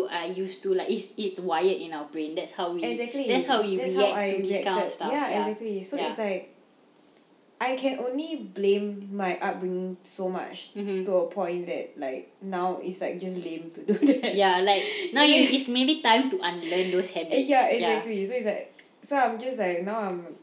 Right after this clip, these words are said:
Speaker 2: yeah. That's why I, I don't think that I will ever find an excuse to hit
Speaker 1: A child.
Speaker 2: a child. Like, if I ever do, right, I probably will be very,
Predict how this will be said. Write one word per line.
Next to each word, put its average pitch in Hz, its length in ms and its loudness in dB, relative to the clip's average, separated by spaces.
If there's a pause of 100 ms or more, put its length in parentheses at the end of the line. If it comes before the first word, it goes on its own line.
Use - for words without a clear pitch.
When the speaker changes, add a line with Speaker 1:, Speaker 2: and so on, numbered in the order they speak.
(140)
Speaker 2:
yeah. 117 340 -8 (1600)
That's 277 140 -2
why 247 480 2
I, 208 60 0
I 208 200 -2
don't 220 240 0
think 233 280 -8
that 165 220 -2
I 160 140 -6
will 156 320 -10 (1500)
ever 196 360 -2
find 190 280 -4
an 165 100 -8
excuse 180 460 -8
to 170 100 -16
hit - 260 -12 (600)
Speaker 1:
A 190 80 -8
child. 143 340 -12
Speaker 2:
a 180 100 -10
child. - 300 -12 (500)
Like, 180 200 -2
if 180 80 -6
I - 60 -4
ever 180 200 -4
do, 175 260 -8
right, 143 220 -4
I 139 240 -6 (340)
probably 165 280 -4
will 165 80 -12
be 165 180 -18
very, 156 200 -12